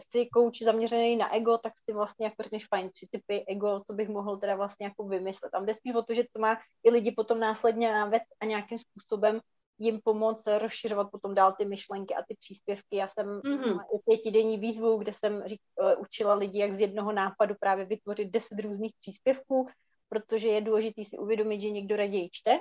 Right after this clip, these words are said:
Speaker 1: někdo si radši pustí video, někdo prostě prolítne rychle reels, někdo chodí do storíček, protože ví, že během pěti minut se tam dozví neskutečné množství informací a má přehled o svých přátelích, kdo se vdal, kdo byl kde na výletě, kdo porodil a tak dále. A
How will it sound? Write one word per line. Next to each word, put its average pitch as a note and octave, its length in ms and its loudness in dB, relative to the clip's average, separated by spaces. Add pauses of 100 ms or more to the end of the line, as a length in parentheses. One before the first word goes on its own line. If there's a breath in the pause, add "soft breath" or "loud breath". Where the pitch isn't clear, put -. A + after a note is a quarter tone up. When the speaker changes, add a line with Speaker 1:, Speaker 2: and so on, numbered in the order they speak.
(140)
Speaker 1:
někdo G#3 300 -6
si G3+ 320 -2
radši F#3+ 240 -8 (100)
pustí - 260 -20
video, G#3+ 400 4 (400)
někdo G3+ 540 0
prostě G3+ 380 -10
prolítne G3+ 420 -2
rychle F#3+ 320 2
reels, G3+ 260 0 (300)
někdo G3+ 480 0 (140)
chodí G3+ 200 -2
do G3+ 100 -2
storíček, A#3 560 0
protože G3+ 320 -4
ví, F#3+ 160 -6
že G3 120 2
během G3 340 0
pěti G3+ 260 -6
minut G3 240 -4
se F#3+ 100 -14
tam G3 120 -8
dozví F#3+ 240 -6
neskutečné G3 600 -6
množství G#3+ 340 -2
informací G#3 600 -2
a F#3+ 40 2
má G3 180 0
přehled G3+ 320 2
o F#3+ 100 -6
svých - 280 -12
přátelích, G3+ 520 0
kdo F3 100 -8
se - 140 -4
vdal, G#3+ 280 8
kdo F#3 160 -2
byl G3 180 -2
kde G#3 160 0
na A3 100 4
výletě, A3 460 0
kdo F#3 240 -2
porodil A#3 380 4 (460 loud breath)
a - 80 -20
tak E4 140 -6
dále. G#3 260 6
A - 120 -2